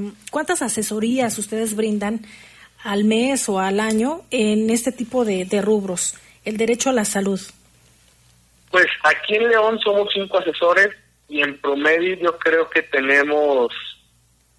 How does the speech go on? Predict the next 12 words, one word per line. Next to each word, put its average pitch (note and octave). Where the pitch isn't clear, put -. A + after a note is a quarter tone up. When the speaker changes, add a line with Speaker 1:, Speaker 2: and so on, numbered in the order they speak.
Speaker 2:
arriba C#3
de D3
cien C#3
asuntos C#3+
de C3
salud, A2+
ya B2+
sea A2+
por B2+
hasta B2
medicamentos, C#3+
estudios C#3+